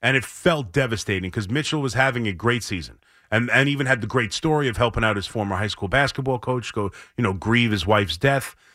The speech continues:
And it was just, it just felt like that was gonna be, his year is gonna be an important year for him. And he goes down, and you, and you just, you know, you immediately, "Oh, who can they go get to bring some depth to this team?" And Hartenstein steps in, and he's been,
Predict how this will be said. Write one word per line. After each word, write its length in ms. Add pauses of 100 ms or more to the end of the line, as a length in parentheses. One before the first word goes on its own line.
(160)
And 400
it 80
was 140
just, 320
it 100
just 240
felt 220
like 180
that 160
was 120
gonna 140
be, 300
his 380
year 200
is 120
gonna 160
be 100
an 60
important 420
year 140
for 160
him. 160 (340)
And 100
he 120
goes 240
down, 300
and 80
you, 200
and 180
you 80
just, 320
you 120
know, 80
you 240 (200)
immediately, 460
"Oh, 220
who 120
can 140
they 120
go 140
get 240 (380)
to 80
bring 180
some 200
depth 280
to 100
this 140
team?" 240
And 140
Hartenstein 480
steps 340
in, 240 (400)
and 140
he's 200
been, 420